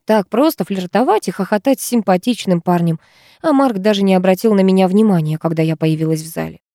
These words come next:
Проводив парочку сердитым взглядом, я уселась рядом с Иркой. «Ты не одна на них так пялишься», сказала Третьякова. «А? Соболь сейчас свою подружку испепелит».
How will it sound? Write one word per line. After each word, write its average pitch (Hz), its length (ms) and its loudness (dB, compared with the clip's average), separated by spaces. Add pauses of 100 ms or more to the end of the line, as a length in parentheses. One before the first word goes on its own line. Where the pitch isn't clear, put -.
(540)
Проводив 269 540 0
парочку 175 760 0
сердитым 208 540 -2
взглядом, 294 640 0
я 190 340 -2
уселась 196 480 0
рядом 170 340 0
с - 160 -10
Иркой. 165 460 -10 (800)
«Ты 370 120 0
не 370 120 0
одна 277 340 2
на 302 100 0
них 285 180 0
так 254 200 0
пялишься», 170 600 -2 (400)
сказала 185 560 0
Третьякова. 165 680 -6 (640)
«А? 254 200 0 (760)
Соболь 220 440 0
сейчас 208 380 -2
свою 214 260 2
подружку 226 520 2
испепелит». 202 800 -2